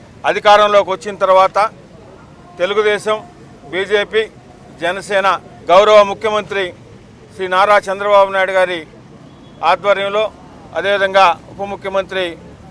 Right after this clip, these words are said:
పవన్ కళ్యాణ్ గారు, యువనేత నారా లోకేష్ గారు, వీళ్ళందరి ఆధ్వర్యంలో జరుగుతున్న ఈ ఆంధ్రప్రదేశ్ రాష్ట్ర ప్రభుత్వంలో నెల్లూరు రూరల్ నియోజకవర్గానికి సంబంధించి అభివృద్ధి పనులు ఈరోజు నూట ఐదు శంకుస్థాపనలు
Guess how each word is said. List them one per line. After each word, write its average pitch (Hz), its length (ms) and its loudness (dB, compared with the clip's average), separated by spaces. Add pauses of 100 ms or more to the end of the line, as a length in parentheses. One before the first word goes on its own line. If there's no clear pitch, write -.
పవన్ 170 260 -2
కళ్యాణ్ 196 320 2
గారు, 190 180 2 (320)
యువనేత 196 400 -2 (440)
నారా 180 220 4 (100)
లోకేష్ 185 380 -4
గారు, 180 200 4 (800)
వీళ్ళందరి 180 520 -2 (120)
ఆధ్వర్యంలో 185 540 -2
జరుగుతున్న 180 440 -6
ఈ - 20 -6 (100)
ఆంధ్రప్రదేశ్ 175 500 -6
రాష్ట్ర 175 300 -4
ప్రభుత్వంలో 185 540 -4 (760)
నెల్లూరు 202 360 0
రూరల్ 214 320 2
నియోజకవర్గానికి 202 720 -4
సంబంధించి 202 600 -2 (880)
అభివృద్ధి 190 360 -2
పనులు 190 280 0
ఈరోజు 190 300 -2 (840)
నూట 190 160 2 (100)
ఐదు 180 200 -4
శంకుస్థాపనలు 190 760 -2